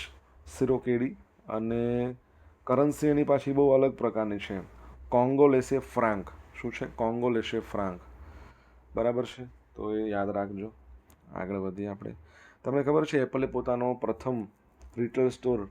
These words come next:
ભારતની અંદર મુંબઈમાં ખોલ્યો હતો. હવે મિત્રો, અગાઉની પરીક્ષામાં પૂછાયેલા સામાન્ય વિજ્ઞાનના પ્રશ્નો જોઈએ. પહેલો પ્રશ્ન, નીચેના પૈકી કયા તત્વનું માનવમાં પરસેવામાં ઉત્સર્જન થાય છે? સલ્ફર.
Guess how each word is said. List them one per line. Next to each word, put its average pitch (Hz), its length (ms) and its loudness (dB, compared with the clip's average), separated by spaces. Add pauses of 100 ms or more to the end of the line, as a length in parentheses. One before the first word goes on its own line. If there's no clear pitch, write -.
(120)
ભારતની 113 380 -2
અંદર 113 200 0
મુંબઈમાં 110 520 0
ખોલ્યો 95 320 -4
હતો. 90 200 -16 (1900)
હવે 143 140 8
મિત્રો, 147 280 8
અગાઉની 139 320 6
પરીક્ષામાં 131 440 2
પૂછાયેલા 123 440 0
સામાન્ય 120 360 -2
વિજ્ઞાનના 113 360 0
પ્રશ્નો 110 360 -4
જોઈએ. 113 180 0
પહેલો 113 300 0
પ્રશ્ન, 113 300 -4
નીચેના 120 320 -2
પૈકી 117 360 -4
કયા 117 240 4
તત્વનું 113 540 -4
માનવમાં 113 480 0
પરસેવામાં 110 520 -2
ઉત્સર્જન 104 460 -6
થાય 95 240 -6
છે? 90 200 -12 (920)
સલ્ફર. 110 640 -6